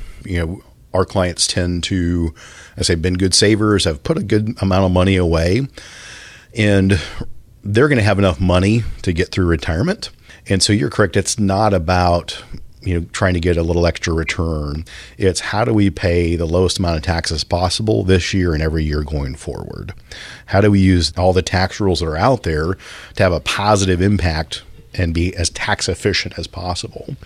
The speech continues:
And I say this all the time, you know, to our clients and any educational events that we do, is that the plan should come first. Whether that be the investment plan, the tax plan, the income plan,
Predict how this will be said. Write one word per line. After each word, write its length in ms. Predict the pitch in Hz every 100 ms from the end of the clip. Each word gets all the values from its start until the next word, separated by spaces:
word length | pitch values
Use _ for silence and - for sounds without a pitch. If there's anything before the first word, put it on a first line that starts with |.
| - - - - - - -
And 240 | 113 104
I 140 | 104 98
say 180 | - 95
this 160 | 87
all 180 | 92 98
the 100 | 95
time, 520 | - 95 92 92 90 - - - _ _
you 60 | 95
know, 120 | 82
to 120 | 78
our 80 | 76
clients 580 | - 123 123 117 113 -
and 140 | 85
any 440 | 82 85 82 80 87 - -
educational 520 | 95 - 98 92 92
events 300 | 87 90 85
that 100 | 104
we 140 | 87 87
do, 420 | 87 87 90 90 - - - - - -
is 180 | 104 87
that 240 | 95 92 107
the 120 | 92
plan 400 | - 127 127 113
should 200 | - 87
come 220 | 85 76
first. 540 | - 62 - - - - - - - - - - -
Whether 160 | 92
that 80 | 85
be 100 | 80
the 100 | 76
investment 400 | 85 110 - -
plan, 220 | 98 95
the 60 | 85
tax 300 | 90 87 -
plan, 200 | 90 80
the 80 | 80
income 320 | 85 85 80
plan, 400 | 85 80 80